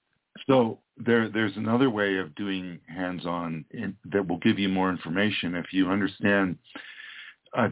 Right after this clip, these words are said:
traditional Chinese medicine, in addition to doing the, the standard Western pushing on the lower abdomen and releasing and getting your McBurney's,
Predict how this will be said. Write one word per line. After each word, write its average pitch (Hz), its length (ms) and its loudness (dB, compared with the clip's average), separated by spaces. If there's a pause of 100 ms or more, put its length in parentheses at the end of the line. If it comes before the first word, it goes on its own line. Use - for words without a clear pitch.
traditional 123 440 4
Chinese 104 400 -2
medicine, 110 720 -2
in 113 140 -6
addition 117 540 0
to 104 80 -4
doing 107 420 -2
the, 92 300 -4 (340)
the 101 80 0 (100)
standard 110 440 4
Western 92 920 -2 (400)
pushing 104 720 0
on 95 420 0
the 90 80 0
lower 95 320 4
abdomen 98 680 -2
and 90 140 -6
releasing 101 680 -2
and 92 140 -4
getting 101 260 0
your 98 140 -2
McBurney's, 92 680 2